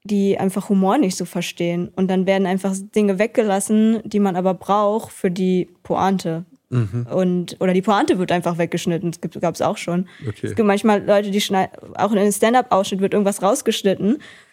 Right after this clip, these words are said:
Speaker 1: Ich weiß nicht, ob du sowas wie Callbacks kennst.
Speaker 2: Nee.
Speaker 1: Dass man, ähm, am, man etabliert, macht, macht einen Witz am Anfang und am Ende f-, vom Auftritt zum Beispiel sagt man nochmal dieses Wort oder geht irgendwie noch, macht noch, schlägt nochmal eine Brücke
Speaker 2: Mhm.
Speaker 1: zum Anfang.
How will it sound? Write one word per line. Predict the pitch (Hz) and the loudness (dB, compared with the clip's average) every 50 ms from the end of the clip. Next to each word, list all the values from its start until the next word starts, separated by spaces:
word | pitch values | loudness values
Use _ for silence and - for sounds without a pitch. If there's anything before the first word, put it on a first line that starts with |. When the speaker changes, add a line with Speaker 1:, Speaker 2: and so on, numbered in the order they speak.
| _ - | _ -2
Speaker 1:
Ich | |
weiß | - 190 190 | 0 2 2
nicht, | 202 | 2
ob | 190 196 | 0 0
du | 196 175 | -2 0
sowas | 180 180 180 - | 0 0 0 0
wie | 185 | -4
Callbacks | 180 - 208 196 208 202 175 170 165 - - - | -2 0 2 2 2 2 2 -2 -2 -2 -8 -6
kennst. | - - 170 170 185 220 - - - - _ _ _ | -4 -2 0 0 0 0 -2 -6 -14 -18 _ _ _
Speaker 2:
Nee. | - 117 107 101 98 117 | -4 -2 0 0 0 2
Speaker 1:
Dass | 156 190 190 - | 2 0 0 0
man, | 196 180 180 180 185 180 - | -2 0 0 0 0 0 0
ähm, | - 175 170 170 170 165 - - - | -2 -2 0 0 -2 -2 -4 -8 -6
am, | - 180 180 175 185 - _ _ _ _ _ | -2 -2 -2 -2 -2 -8 _ _ _ _ _
man | - 190 185 185 - | -2 0 0 2 0
etabliert, | 190 190 208 180 170 180 190 190 180 - - _ - | 0 0 0 -2 0 2 0 0 0 -2 -10 _ -6
macht, | 180 185 180 180 185 | -4 -2 0 2 0
macht | 190 185 - | 0 0 0
einen | 135 185 180 | 0 0 2
Witz | 196 202 - | 0 0 0
am | - 160 165 | -2 -2 -2
Anfang | - 175 196 240 240 - 226 226 226 214 | 0 0 0 0 0 0 0 0 0 0
und | - 185 175 - | 0 -2 -2 0
am | - 180 - | -2 -2 -2
Ende | - 175 190 196 190 190 | 0 2 2 2 2 2
f-, | 180 - - - - | 0 -4 -10 -18 -18
vom | _ - 190 175 | _ -4 -2 0
Auftritt | 143 185 185 - 196 175 | 0 0 0 -2 -6 -2
zum | - 180 | 0 -2
Beispiel | 175 - - - 185 170 170 - - - _ _ _ _ _ _ _ - | -2 -2 -2 -2 -2 -2 -2 -8 -20 -20 _ _ _ _ _ _ _ -10
sagt | 185 202 196 190 190 - | -2 0 0 0 2 0
man | 190 185 | 0 2
nochmal | 180 175 - 196 180 | 2 0 0 0 2
dieses | 160 196 175 185 175 - 208 | 2 2 0 0 -2 -2 -2
Wort | 175 170 165 170 165 160 | -2 -2 0 0 -2 -2
oder | 175 175 180 | -2 -2 0
geht | 175 196 202 - | 2 2 0 4
irgendwie | - 233 233 226 220 214 226 202 | 6 4 6 6 4 2 2 2
noch, | 196 196 196 - | 2 2 2 0
macht | 196 190 - | -4 -2 0
noch, | 202 196 | 0 0
schlägt | 202 - - 208 202 - | 0 0 0 0 2 2
nochmal | 202 196 190 185 | 2 2 4 2
eine | 190 180 | 2 2
Brücke | 160 127 - - 117 127 131 | 2 2 0 2 2 0 0
Speaker 2:
Mhm. | - | 0
Speaker 1:
zum | - - - 170 165 160 | -2 -6 -4 -2 -2 -2
Anfang. | - - 175 165 - 170 170 185 | 0 -2 -2 -2 -2 -4 -4 -4